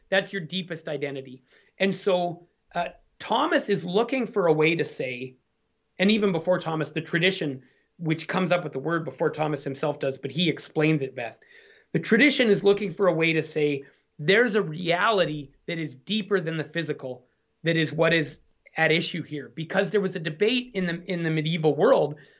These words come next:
about whether this was real or not. And some people said, "Well, it is real, but then it's a physical thing that has been somehow disguised, kept from our eyes. God has put a veil over it so that we're not disgusted by eating raw flesh."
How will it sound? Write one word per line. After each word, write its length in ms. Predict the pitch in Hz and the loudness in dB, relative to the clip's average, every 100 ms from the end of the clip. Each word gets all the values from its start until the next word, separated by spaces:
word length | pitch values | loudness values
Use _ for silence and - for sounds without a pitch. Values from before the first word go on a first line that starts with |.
| - | -6
about 320 | 151 180 175 | 4 4 4
whether 280 | 170 180 180 | 2 2 2
this 200 | 175 175 | -2 -6
was 180 | 165 160 | -10 -8
real 360 | 185 262 202 | -2 0 0
or 100 | 156 | 0
not. 340 | 139 131 160 - _ - | -4 -8 -12 -16 _ -6
And 140 | 175 | -4
some 220 | 170 226 240 | 0 2 2
people 240 | 196 170 | 2 0
said, 260 | 165 160 156 | 0 0 2
"Well, 320 | 156 147 - _ _ _ | 2 2 -6 _ _ _
it 120 | 190 | 2
is 220 | 240 262 160 | 4 2 0
real, 480 | 175 165 190 208 _ _ _ | 0 2 2 -2 _ _ _
but 380 | 151 175 185 180 | -2 2 2 0
then 200 | 175 202 | -2 0
it's 240 | 196 - | -2 -4
a 80 | 165 | -10
physical 840 | - - 190 202 208 180 160 156 - - | -10 -2 0 0 -2 0 0 -4 -14 -6
thing 280 | 165 170 156 | -4 -2 0
that 140 | 151 | 0
has 160 | 156 147 | -2 -4
been 200 | 160 156 | -4 -4
somehow 340 | 170 165 151 | -4 -2 -2
disguised, 680 | 147 135 - 156 160 156 - | -4 -8 -6 -4 0 0 -2
kept 180 | 175 - | -6 -2
from 160 | 160 | -2
our 140 | 143 139 | 0 -2
eyes. 340 | 139 151 143 | -2 0 0
God 220 | 156 156 | 0 -2
has 100 | 151 | -2
put 160 | - 170 | -2 0
a 60 | |
veil 380 | 135 143 151 151 | 0 0 0 2
over 220 | 151 151 | 2 2
it 120 | 147 147 - - | 0 -2 -18 -12
so 160 | - | -4
that 120 | 165 151 | -2 0
we're 100 | 151 | 0
not 260 | 160 156 | 0 0
disgusted 640 | 160 160 - 147 147 170 156 | -4 -6 -4 -4 -2 -4 0
by 140 | 151 | 0
eating 440 | 160 165 156 147 | 0 -2 -2 -2
raw 280 | 127 147 151 | -4 -2 -4
flesh." 520 | - - 139 143 - | -4 -10 -6 -6 -6